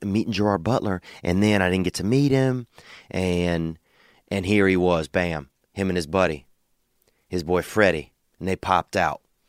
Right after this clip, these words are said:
and said, "What's up?" to your boy. And we chatted for a while, and it was a good conversation. We're gonna talk about the Super Bowl. I, here's what, here's what I'm doing. I just watched the first quarter, and then I decided I'm gonna start podcasting.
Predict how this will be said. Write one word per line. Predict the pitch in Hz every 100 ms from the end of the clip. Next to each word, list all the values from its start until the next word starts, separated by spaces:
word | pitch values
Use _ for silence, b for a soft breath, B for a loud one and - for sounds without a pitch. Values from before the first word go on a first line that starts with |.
| _ -
and | 82
said, | -
"What's | 85 85 -
up?" | 90 -
to | 90
your | 80
boy. | 85 85 67 69 _ b -
And | 85
we | 92
chatted | - 95 85
for | - 87
a |
while, | 85 85
and |
it | 82
was | 80
a |
good | 76 85
conversation. | - 85 82 - 82 - 82 - _ _ b b b b -
We're | 107
gonna | 104
talk | 117
about | 117
the | 104
Super | - 151 117
Bowl. | 113 117 107 B -
I, | 127
here's | - 165 165
what, | 151
here's | 165
what | 151
I'm | 180
doing. | 127 104
I | 127
just | -
watched | 135 -
the | 104
first | - 131 147
quarter, | - 131 90 101 131 _ _ b b b b -
and | 98
then | 95
I | 98
decided | 98 - 117 113
I'm | 123
gonna | 127
start | - 147
podcasting. | - 165 175 87 80 - 80